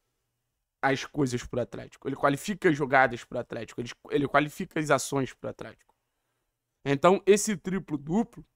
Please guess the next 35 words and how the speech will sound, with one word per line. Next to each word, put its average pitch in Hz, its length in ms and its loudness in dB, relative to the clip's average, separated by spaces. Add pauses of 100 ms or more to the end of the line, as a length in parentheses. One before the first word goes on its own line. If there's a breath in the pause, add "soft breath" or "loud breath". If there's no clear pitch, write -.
(420)
que - 80 -2
o 165 60 0
Terence 147 400 2
vai 156 220 4
buscar, 143 540 -2
e 139 80 -6
eu 139 80 0
acho 143 220 0
que 135 100 -12
vai 147 160 6
alcançar 151 440 -2
com - 80 -20
certa 135 300 -2
facilidade, 127 680 -2 (600)
não 143 140 0
sei 175 200 2
se 175 220 2
no 147 100 4
Campeonato 139 440 2
Paranaense, 131 500 2
mas 131 140 -4
com 156 180 -6
certeza 151 480 -2
no 127 80 -4
primeiro 123 360 -6
semestre, 143 540 -2 (840)
mostra, 160 360 4 (300)
assim, 135 340 -2
a 131 80 -2
pré-assistência, 175 760 2
eu 190 40 6
acho 196 160 2
que 190 80 -10
o 170 40 -12
Terence, 175 480 0